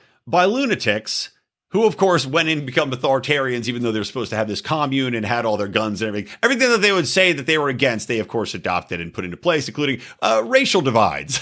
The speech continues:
<laughs> So interesting how that plays out. But the tacit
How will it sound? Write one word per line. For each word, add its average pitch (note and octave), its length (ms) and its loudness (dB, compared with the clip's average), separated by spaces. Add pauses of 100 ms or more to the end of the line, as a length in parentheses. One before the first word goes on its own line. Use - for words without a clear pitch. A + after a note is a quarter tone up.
<laughs> G3+ 100 4 (1040)
So G3 200 2
interesting C#3 380 2
how A2 100 6
that F#2+ 120 2
plays F#2+ 180 0
out. G2+ 180 0 (300)
But C#3 240 2 (760)
the B2+ 180 0
tacit F3 880 -2